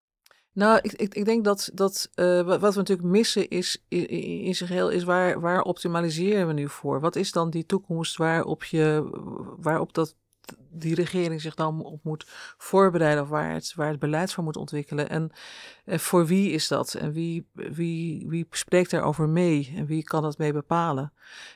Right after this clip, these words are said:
En, eh, d-, d-, in dat gesprek zou je zeggen dat, dat gaat meer over dat beleid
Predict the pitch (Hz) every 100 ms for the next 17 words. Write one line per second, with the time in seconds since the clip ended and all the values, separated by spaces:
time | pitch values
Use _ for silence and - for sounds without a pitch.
0 | _ - 143 156 156 - - 147 151 151
1 | 151 - - - - 160 160 202 - 196
2 | 156 151 - 156 156 160 165 156 156 156
3 | - 156 156 160 151 160 139 - 160 -
4 | _ 165 165 165 - - -